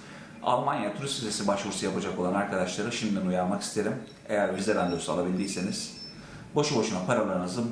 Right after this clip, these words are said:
bu dönem için çöp etmeyin. Çünkü en fazla başvurunun ve en çok reddin verildiği dönemdeyiz. E, turistik vizelerde. Bu konuda kendinize dikkat ederseniz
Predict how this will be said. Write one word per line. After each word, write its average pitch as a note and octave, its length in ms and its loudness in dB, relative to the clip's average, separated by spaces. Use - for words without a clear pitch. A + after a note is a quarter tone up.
bu C3+ 120 6
dönem G2 280 2
için B2+ 180 -2
çöp A2+ 240 2
etmeyin. A#2 460 2
Çünkü D#3 420 4
en B2+ 160 4
fazla B2+ 320 2
başvurunun B2 460 2
ve A2+ 60 4
en C#3+ 200 6
çok D3 260 4
reddin C3 460 2
verildiği B2 420 4
dönemdeyiz. F2 720 0
E, F#2+ 200 2
turistik - 360 0
vizelerde. F#2 680 2
Bu C#3 140 2
konuda A2 320 4
kendinize G2+ 480 2
dikkat A#2 240 2
ederseniz B2 640 0